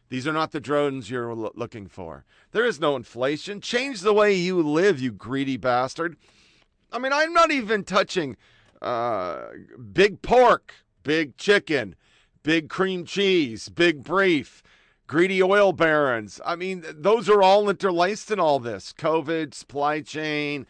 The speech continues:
greedy motherfuckers, the way you live.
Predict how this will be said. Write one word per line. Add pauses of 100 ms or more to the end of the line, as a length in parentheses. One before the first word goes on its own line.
(280)
greedy
motherfuckers,
the
way
you
live.